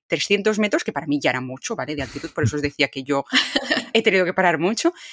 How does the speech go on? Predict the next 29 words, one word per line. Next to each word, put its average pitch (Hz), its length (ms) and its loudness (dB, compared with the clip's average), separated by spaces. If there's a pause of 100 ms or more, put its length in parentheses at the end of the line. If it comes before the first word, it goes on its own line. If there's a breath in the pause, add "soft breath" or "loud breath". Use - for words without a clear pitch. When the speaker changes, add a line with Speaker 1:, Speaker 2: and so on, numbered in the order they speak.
(320 loud breath)
Speaker 1:
Eh, 208 360 6
era 226 260 6
una 202 220 4
hora 247 200 6
de 214 380 6
camino, 226 500 4
que 160 220 -2
hemos 156 240 0
ido 170 140 2
entre 165 220 2
Speaker 2:
Ujú. - 80 -14
Speaker 1:
turberas, 160 680 4
o - 60 -10
sea, 165 100 0
entre 151 300 2
ríos, 156 480 2
mojadísimos, 165 720 0
porque 143 240 -4
ya 143 100 2
habéis 143 180 0
visto 151 200 -6
que 156 80 -4
no 143 60 -4
ha - 20 -4
parado 143 240 -4
de 143 100 -4
llover 143 160 0
estos 147 240 -10
días. 233 220 0